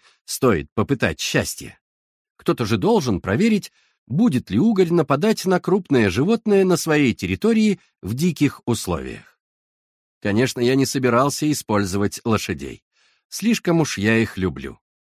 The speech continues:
Но с новыми данными о том, как угри реагируют на крупные проводники, безусловно, можно и нужно было провести эксперимент. Я уже наводил справки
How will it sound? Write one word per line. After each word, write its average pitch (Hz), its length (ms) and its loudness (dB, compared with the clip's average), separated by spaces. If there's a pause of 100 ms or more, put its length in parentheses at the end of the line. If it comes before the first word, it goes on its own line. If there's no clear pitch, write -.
(400)
Но 127 180 4
с - 120 -6
новыми 107 420 2
данными 107 540 2
о 92 140 2
том, 139 320 -2 (340)
как 156 260 2
угри 120 480 0
реагируют 117 640 2
на 113 140 2
крупные 107 500 0
проводники, 95 680 0 (300)
безусловно, 110 680 0
можно 117 540 -2 (220)
и 147 100 4
нужно 147 500 2
было 160 360 2
провести 202 800 0
эксперимент. 92 880 -4 (920)
Я 120 200 4
уже 120 180 2
наводил 110 400 2
справки 131 640 -2